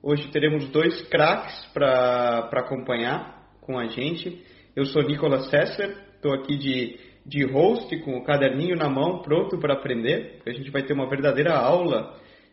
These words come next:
dentro da temática de hoje. A gente vai falar muito sobre a evolução do mountain bike, do equipamento,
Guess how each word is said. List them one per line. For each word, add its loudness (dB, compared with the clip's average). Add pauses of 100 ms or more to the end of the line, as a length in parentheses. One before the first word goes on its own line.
dentro -4
da 0
temática -4
de -6
hoje. -4
A -10
gente -6
vai -4
falar 0
muito -2
sobre 0
a -4
evolução 2
do -2
mountain -4
bike, -2 (480)
do 0
equipamento, -2